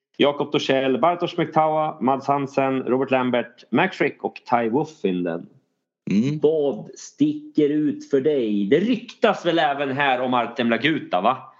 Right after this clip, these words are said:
Speaker 1: Har du hört det?
Speaker 2: Nej, det har jag inte hört. Men det som sticker ut är att det är väldigt mycket nyförvärv på ett så bra lag förra året. Att de inte kunde, att de inte ville ha kvar... Ja, att inte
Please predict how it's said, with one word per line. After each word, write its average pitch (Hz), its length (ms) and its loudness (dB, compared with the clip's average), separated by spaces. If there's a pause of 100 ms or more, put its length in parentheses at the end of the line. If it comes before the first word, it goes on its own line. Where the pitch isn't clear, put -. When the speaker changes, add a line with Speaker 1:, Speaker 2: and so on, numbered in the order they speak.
(220)
Speaker 1:
Har 127 100 0
du 110 60 2
hört 98 220 0
det? 85 120 -4 (340)
Speaker 2:
Nej, 95 240 2
det 87 60 -4
har 85 80 -4
jag 82 60 -8
inte - 140 -12
hört. 85 280 -6
Men 85 200 0
det 85 100 2
som 95 140 -6
sticker - 300 0
ut 104 180 0
är 82 80 0
att - 80 -6
det 82 60 0
är 82 60 0
väldigt 87 480 0
mycket 80 380 -2
nyförvärv 80 600 0 (380)
på 87 120 2
ett 80 100 -4 (600)
så 98 140 4
bra 82 300 2
lag 87 260 0
förra 85 220 0
året. - 320 -2
Att - 160 -6
de 87 100 4
inte 80 160 -2
kunde, 85 280 0
att - 120 2
de 98 100 4
inte 85 160 -2
ville 87 160 2
ha 87 140 -2
kvar... 95 360 0 (2000)
Ja, 101 160 4
att 95 80 -2
inte 104 120 0